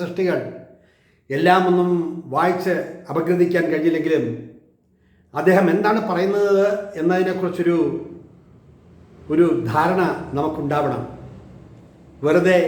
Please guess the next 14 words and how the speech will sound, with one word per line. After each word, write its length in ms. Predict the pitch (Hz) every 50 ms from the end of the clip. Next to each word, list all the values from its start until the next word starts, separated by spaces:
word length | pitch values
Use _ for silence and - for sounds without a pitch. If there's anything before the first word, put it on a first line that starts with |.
| 160 - - - - 165
എങ്ങനെയെങ്കിലും 560 | 165 165 175 185 185 180 170 165 170 170 170 -
പറഞ്ഞു 260 | 143 - 170 175 180 175
പോവുക 240 | 165 160 156 156 151 143 - - 143
എന്നല്ല 300 | 151 160 151 147 151 160 160 160 - - - - - -
എൻ്റെ 180 | 131 143 156 156 147
രീതി. 200 | 139 135 135 135 135 - - - - - - - - - _ _ _ _ _ _ _ _ _ _ _ _ _ _ _ _ _
അതിനുശേഷം 440 | 151 156 170 160 - - 147 - 165
പബ്ലിക് 260 | 170 170 170 180 175 170
ലൈബ്രറിയിലെ 440 | 170 165 170 170 170 170 165 160 151 143 143 - -
റെഫറൻസിൽ 440 | 131 117 160 170 160 156 160 170 165 - 160
കയറി 280 | 151 151 151 151 143 135 139 - - - - - - - _ _ _ _ _ _ _ _ _ _ _ _ _ _ _ _ _ _ _ _ _ _ _ _ _ _ _ _ _
ഒരാഴ്ചയായിട്ട് 800 | 143 170 175 160 170 175 170 - 175 170 165 160 156 165 170 151 139 131 - - - - - - - - - - - - - - - - - - - - _ - - - - - 143
അദ്ദേഹത്തിൻ്റെ 460 | 147 143 143 160 - 147 143 143 143 -
സൃഷ്ടികളിലൂടെ 600 | - - - 175 165 156 143 143 139 139 135